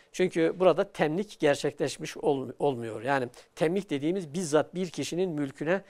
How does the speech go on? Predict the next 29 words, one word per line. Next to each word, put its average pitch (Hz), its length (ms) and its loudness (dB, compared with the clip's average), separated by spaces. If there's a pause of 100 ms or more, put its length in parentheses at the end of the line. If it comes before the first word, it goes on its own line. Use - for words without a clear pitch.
(260)
geçmiş 160 380 0
olması 127 500 0
gerekir. 160 480 4 (280)
Yine 208 260 10
bununla 202 400 6
bağlı 180 260 12
olarak 170 440 6 (380)
özellikle 190 440 4
Hanefi 175 380 2
mezhebi 160 440 0 (380)
zekatın 175 460 4
işte 156 260 -2
cami, 156 360 4
okul, 156 360 2
yol, 160 220 6
köprü, 151 540 0
işte 135 200 -6
çeşme, 165 580 2
e, 139 340 -2
gibi, 147 360 2 (600)
e, 156 200 2
böyle 165 180 6
hayır 180 360 4
işlerine 165 640 2 (380)
harcanmasını 170 960 4
da, 180 300 6
e, 143 120 4
kabul 160 320 0
etmiyor. 170 580 2